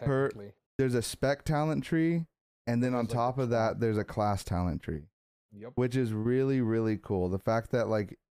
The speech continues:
Speaker 1: you know, they use the druid as the example, right? You have your druid talents. So if you spec into,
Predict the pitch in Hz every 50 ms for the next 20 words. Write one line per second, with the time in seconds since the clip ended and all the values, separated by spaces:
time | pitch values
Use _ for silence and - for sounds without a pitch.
0 | _ _ _ 120 113 107 104 110 110 110 117 123 123 117 117 110 104 113 113 113
1 | 110 107 104 98 98 98 95 92 90 95 92 90 87 82 - 85 82 85 - _
2 | _ _ _ _ _ _ _ _ - 98 95 98 - 101 113 117 110 107 110 110
3 | 101 107 117 127 139 139 120 - - 110 101 95 98 98 101 - - - - _
4 | _ _ _ _ _ _ _ - - 123 110 104 101 101 87 101 104 - 113 110
5 | - - - 117 120 120 - 131 117 110 107 98 - - 107 104 104 104 101 98
6 | 98 92